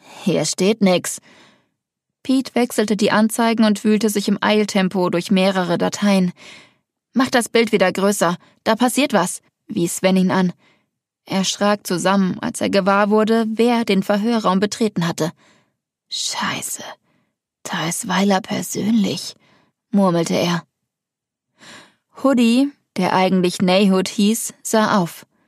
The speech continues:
Angst fegte über sein Gesicht. Er versuchte, sich aufzusetzen, doch die Handschellen an den Ketten engten seinen Bewegungsspielraum stark ein und machten es ihm unmöglich. Er bewegte den Mund.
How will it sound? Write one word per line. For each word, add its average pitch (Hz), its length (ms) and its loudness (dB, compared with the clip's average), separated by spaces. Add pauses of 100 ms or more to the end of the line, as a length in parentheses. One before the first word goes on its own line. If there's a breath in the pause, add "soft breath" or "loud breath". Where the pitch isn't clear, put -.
(680)
Angst 202 440 -2
fegte 175 420 -4
über 170 200 0
sein 170 200 0
Gesicht. 180 440 -2 (640)
Er 220 160 0
versuchte, 220 500 0
sich - 280 -4
aufzusetzen, 190 960 0
doch 190 180 -4
die 202 200 0
Handschellen 202 600 2
an 175 100 0
den 170 160 0
Ketten 196 440 0
engten 214 400 0
seinen 185 260 2
Bewegungsspielraum 185 960 0
stark 202 360 -2
ein 202 240 2 (440 loud breath)
und 240 180 -4
machten 226 260 -2
es 202 140 -2
ihm 202 160 0
unmöglich. 196 640 0 (680)
Er 214 140 -4
bewegte 185 400 0
den 190 140 2
Mund. 185 300 0